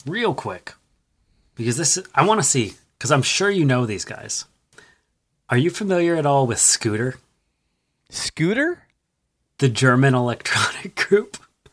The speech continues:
Speaker 2: No.
Speaker 1: Really?
Speaker 2: I don't believe so. I mean,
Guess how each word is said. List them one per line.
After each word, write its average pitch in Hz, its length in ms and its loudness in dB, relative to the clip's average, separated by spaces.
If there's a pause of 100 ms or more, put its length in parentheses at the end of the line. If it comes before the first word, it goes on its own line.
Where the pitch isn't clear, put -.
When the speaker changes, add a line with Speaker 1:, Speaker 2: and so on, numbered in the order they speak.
(680)
Speaker 2:
No. 117 640 0 (500)
Speaker 1:
Really? 185 480 2
Speaker 2:
I 139 120 2
don't 220 200 -2
believe 113 520 -6
so. 101 400 0
I 131 100 2
mean, 131 420 -4